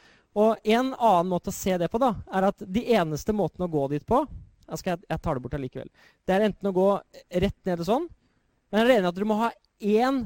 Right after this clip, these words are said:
høyresving, og nøyaktig en høyresving, for å gå dit? Og den, den kan være her,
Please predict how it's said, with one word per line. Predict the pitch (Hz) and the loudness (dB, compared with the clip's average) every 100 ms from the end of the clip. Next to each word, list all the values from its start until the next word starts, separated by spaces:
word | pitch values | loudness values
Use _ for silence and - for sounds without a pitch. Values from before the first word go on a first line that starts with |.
| 190 | -2
høyresving, | 185 170 - 285 269 | 0 0 -2 -2 -2
og | - 226 | -2 0
nøyaktig | 233 202 - - 214 | 0 0 -4 -4 0
en | 196 185 | 0 0
høyresving, | 160 208 311 294 - - _ _ | 0 -2 -2 -4 -10 -20 _ _
for | - | -4
å | 190 | 0
gå | 185 | 0
dit? | 302 - _ _ _ _ 185 | 0 -4 _ _ _ _ -2
Og | |
den, | 202 220 _ _ _ _ _ _ _ _ _ 185 | 0 0 _ _ _ _ _ _ _ _ _ -2
den | 208 196 | -2 0
kan | 214 | 0
være | 196 180 | 2 2
her, | 175 294 | 0 0